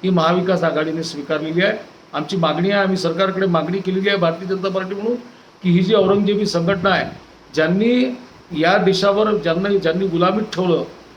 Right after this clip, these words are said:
त्यांना जर पूर्वज म्हणून इथे मान मिळत असेल, नाचवल्या जात असेल, तर ही बाब चिंताजनक आहे, ही भयावह आहे. याची चौकशी झाली पाहिजे, याचा तपास झाला पाहिजे,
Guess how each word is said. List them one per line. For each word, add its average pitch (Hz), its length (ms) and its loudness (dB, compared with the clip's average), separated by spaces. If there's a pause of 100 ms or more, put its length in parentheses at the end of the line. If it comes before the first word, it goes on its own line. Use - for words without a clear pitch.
(220)
त्यांना 190 280 4
जर 285 140 4
पूर्वज 254 400 4
म्हणून 247 240 4
इथे 233 200 2
मान 214 240 2
मिळत 208 240 2
असेल, 214 260 0
नाचवल्या 196 400 2
जात 180 180 0
असेल, 240 320 0 (440)
तर 190 40 4
ही 190 220 2
बाब 214 220 2 (100)
चिंताजनक 196 640 0
आहे, 214 100 2
ही 208 60 2
भयावह 190 500 2
आहे. 185 360 0 (260)
याची 175 160 -4
चौकशी 180 440 0
झाली 208 200 2
पाहिजे, 208 220 2
याचा 196 260 0
तपास 190 260 0
झाला 196 180 2
पाहिजे, 220 380 0